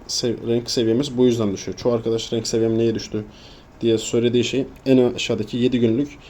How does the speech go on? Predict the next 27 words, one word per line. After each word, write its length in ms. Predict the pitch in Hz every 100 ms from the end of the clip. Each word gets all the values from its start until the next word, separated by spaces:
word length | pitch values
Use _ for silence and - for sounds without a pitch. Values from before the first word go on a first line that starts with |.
| - - -
karşılaşma 460 | - 120 127 - 127
ortalaması 500 | 117 110 101 101 143
yirmi 340 | 120 120 113
mesela. 280 | 104 98 104
Benim 180 | 107 107
yirmiyi 360 | 113 113 113 113
geçtiği 280 | 113 -
için 220 | 117 104 101
günde 280 | 101 139 147 - - - - - - - 127
okey. 380 | 123 120 120 - - - -
Çoğu 160 | - 135
arkadaşımız 540 | 131 117 131 135 120
bu 80 | 131
competitions'ı, 1700 | 131 120 123 135 - 120 117 - - - - - - - - - 120 - -
e, 60 | 113 107 107 107 107 104
tutturamadığı 520 | - - 135 131 117
için 280 | 110 - 143 -
renk 180 | 127 120
seviyeleri 420 | - 120 117 123
düşmüş 400 | 117 - 110 - - 101
durumda. 380 | 101 98 101 139 - - - - -
Bunu 260 | 127 127 127
P 140 | 131
V 80 | 120
P 120 | 123
karşılaşmaları 540 | 127 123 113 - 120 117
yaparak 260 | 117 117